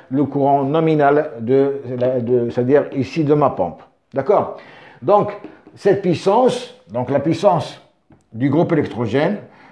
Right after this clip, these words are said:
va être égale à mille neuf cent trois, mille neuf cent sept, pardon, mille neuf cents, mille neuf cent sept divisé par trois, d'accord ?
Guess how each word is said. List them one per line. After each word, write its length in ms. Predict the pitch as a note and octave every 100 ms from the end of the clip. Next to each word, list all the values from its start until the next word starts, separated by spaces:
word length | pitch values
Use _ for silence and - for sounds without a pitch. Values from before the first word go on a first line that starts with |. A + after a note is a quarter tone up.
| -
va 120 | C#3+ D#3
être 220 | E3 D3+
égale 400 | E3 D#3 C#3 -
à 120 | A2+
mille 160 | A#2+ F#3+
neuf 180 | G#3 -
cent 160 | D3+
trois, 600 | C3+ - B2+ B2+ - - _ _ - - _ _ - - _ -
mille 140 | D#3
neuf 160 | E3 C#3+
cent 200 | C3+ A#2
sept, 340 | - B2 -
pardon, 340 | G#2 F#2 A#2 G3
mille 140 | E3 A#2+
neuf 160 | A2+
cents, 320 | - G#2+ E2+ - _ _ _ _ _
mille 100 | A#2+
neuf 200 | B2+ G#2+
cent 200 | - G2
sept 560 | G2 C#3 D#3 - F#3 - _ -
divisé 360 | E3 F#3+ C#3+
par 260 | E3 C#3 -
trois, 540 | - A2+ A2 - - _ -
d'accord ? 460 | G#2 A2 B2 A#2+